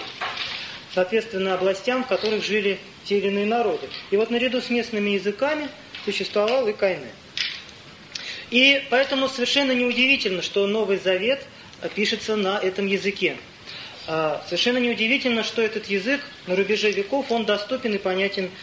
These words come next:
э, всем. И наоборот, местный язык, э, представляет из себя нечто удивительное и странное. Например, апостол Павел, когда он попадает в Эфес и начинает говорить на еврейском перед собравшимся, собравшейся толпой, толпа тут же утихает.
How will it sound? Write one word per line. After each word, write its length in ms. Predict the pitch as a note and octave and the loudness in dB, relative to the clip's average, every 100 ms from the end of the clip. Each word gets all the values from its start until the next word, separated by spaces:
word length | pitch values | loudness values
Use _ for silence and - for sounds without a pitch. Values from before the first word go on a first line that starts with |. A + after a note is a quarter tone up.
| - - | -12 -6
э, 160 | E3 D#3+ - | -2 -2 -2
всем. 420 | - - G#3 E3 A#2 - - - - | -6 -2 2 0 0 -14 -20 -18 -2
И 80 | F#3 | 0
наоборот, 580 | A3+ A#3+ C4+ C#4+ A3+ G#3+ | 2 2 2 2 0 0
местный 380 | A#3+ B3 A3 | -2 0 0
язык, 340 | G3+ G3+ A#3+ C#4 - - - - | 2 0 0 -4 -6 -18 -12 0
э, 300 | E3+ D#3+ - | 2 2 -2
представляет 480 | F3 - G3+ A#3 A#3 | -2 2 4 2 0
из 80 | - | -4
себя 280 | G#3 G#3+ | 0 2
нечто 600 | G#3 G3+ A3 - G#3 G3+ - - | 2 0 -2 0 2 2 -2 -8
удивительное 540 | F#3 G3 A3+ A#3+ G#3+ G#3+ | 0 4 4 4 2 0
и 20 | |
странное. 500 | G#3+ A#3 A3+ D#3+ B2+ - - - - E3 | 0 0 0 0 -8 -14 -20 -18 -12 -6
Например, 340 | E3 G#3+ G#3+ | 0 2 2
апостол 380 | G3+ G#3 G3+ G3 | 2 0 -2 -2
Павел, 300 | G#3+ A#3+ A#3 | 2 2 2
когда 200 | G3 G3 | 0 -2
он 80 | F3+ | -2
попадает 480 | F3+ F#3+ F#3+ F3+ | 0 0 2 0
в 100 | F3+ | 0
Эфес 280 | F3+ A3+ B3+ - - - - | -2 0 0 -2 -12 -10 -2
и 60 | |
начинает 360 | F#3 - A3 G#3 | 2 4 4 2
говорить 300 | G#3 G#3+ G3+ | 2 0 2
на 60 | |
еврейском 640 | G3+ G3+ G3+ B3+ - G3+ F3+ | 2 2 2 0 0 -4 0
перед 280 | F#3+ F#3 | 0 0
собравшимся, 720 | G3 F#3 F#3+ F3 D#3+ - D#3+ C#3+ - - - | 0 2 2 0 -6 -6 -4 -4 -10 -12 -4
собравшейся 480 | E3 F3 E3+ - D#3+ | 0 0 0 -8 -2
толпой, 480 | F3 E3+ A3+ B3+ B3 - - | 0 0 0 0 -2 -8 -2
толпа 260 | F#3 G#3+ | 0 2
тут 180 | A3 G#3 | 0 -2
же 100 | G3+ | -2
утихает. 500 | G#3 A3+ B3 F3 C#3 | 0 0 2 0 -2